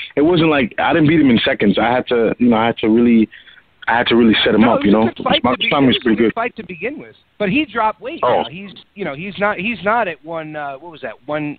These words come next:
Speaker 2: eighty or one eighty-five you guys are fighting at? He, uh,
Speaker 1: Yeah, you know,
Speaker 2: he's
Speaker 1: to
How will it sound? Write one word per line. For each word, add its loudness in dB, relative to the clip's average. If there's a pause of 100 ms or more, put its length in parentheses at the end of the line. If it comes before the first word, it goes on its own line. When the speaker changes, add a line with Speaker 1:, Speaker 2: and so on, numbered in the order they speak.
Speaker 2:
eighty -10
or -8
one -6
eighty-five -4
you -12
guys -4
are -14
fighting 0
at? 0 (420)
He, 0
uh, 4
Speaker 1:
Yeah, 4
you 4
know, 2
Speaker 2:
he's -2
Speaker 1:
to -16